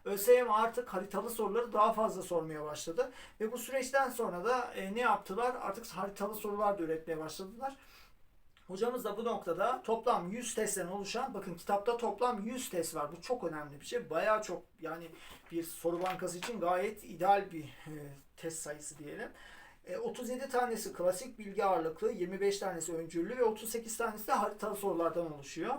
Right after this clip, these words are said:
toplamda. Ve bunun da yine açıklamaları öyle kısa falan değil. Gayet, e, uzun uzun açıklamış hocalarımız, hocamız. Ve şöyle de mesela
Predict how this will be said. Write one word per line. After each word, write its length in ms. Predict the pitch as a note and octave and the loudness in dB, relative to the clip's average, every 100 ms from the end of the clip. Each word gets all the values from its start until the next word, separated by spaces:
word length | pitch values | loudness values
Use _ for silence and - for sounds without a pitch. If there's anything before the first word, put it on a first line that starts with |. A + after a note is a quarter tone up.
| - - - | -4 -16 -6
toplamda. 680 | E3 E3 D#3 D3+ G3 E4+ - - - - - - G3 | -6 -4 -8 -6 -4 -4 -6 -20 -20 -20 -20 -12 -4
Ve 180 | B3+ | -2
bunun 240 | A3 C4 G4 | -2 -4 -2
da 60 | |
yine 160 | F#4 C#4+ | 0 4
açıklamaları 800 | A3+ - - F#3+ F#3 E3+ F3 F3+ | 4 4 -2 0 2 2 2 2
öyle 220 | F3+ F3+ | 2 0
kısa 260 | - - G#3+ | 0 0 2
falan 360 | F#3+ F#3 E3 | 4 2 2
değil. 200 | E3+ A3+ | -2 0
Gayet, 480 | G3 G3+ G3+ A3+ - - - - - - | 4 6 6 -2 -4 -20 -20 -20 -20 -18
e, 180 | E3+ F3 | -12 -10
uzun 360 | F#3+ F#3 G#3 B3 | -10 -6 -4 -4
uzun 260 | - G#3 | -4 -4
açıklamış 580 | A3+ F#3 - G#3+ A3 A3 | -4 -4 -4 -2 -2 -4
hocalarımız, 540 | E3+ E3 D3+ D#3 A3+ A3+ | 0 0 0 -4 -6 -6
hocamız. 440 | F3 E3 E3+ B3 B3+ - - - - - | -4 0 0 -2 -6 -10 -18 -20 -20 -12
Ve 120 | G#3 | -8
şöyle 420 | G#3+ A3 G#3+ F3 | -4 0 2 2
de 60 | G3 | 0
mesela 500 | F3+ E3+ E3+ E3 F3 | -4 -2 2 2 0